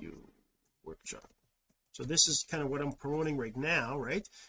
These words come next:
So if I look at just those ones and I just, uh, because this is gonna show me through plays. So this is, yeah, I started it today. So this, if I just go for, let's say, mm,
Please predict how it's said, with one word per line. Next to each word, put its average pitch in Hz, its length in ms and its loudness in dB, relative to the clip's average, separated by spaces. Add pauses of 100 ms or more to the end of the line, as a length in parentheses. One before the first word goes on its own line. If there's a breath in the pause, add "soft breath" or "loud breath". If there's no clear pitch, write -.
So - 180 4
if 131 100 -2
I 147 180 2
look 156 280 0
at 127 220 -4
just 208 420 6
those 190 340 8
ones 160 520 4
and 185 800 2
I 170 140 -2
just, 202 580 2
uh, 190 280 -2
because 156 360 -4
this 196 220 6
is 165 260 -4
gonna 165 160 -2
show 170 180 2
me 160 140 0
through 175 400 -6
plays. 156 480 0 (320 soft breath)
So 160 160 4
this 190 200 8
is, - 280 4 (280)
yeah, 170 320 4
I 175 120 4
started 185 380 6
it 156 100 -10
today. 131 320 0
So 139 280 0
this, 151 320 6 (140)
if 143 160 -4
I 156 80 0
just 156 260 2
go 151 220 -2
for, 143 140 -2
let's 131 260 4
say, 127 640 0
mm, 123 580 -6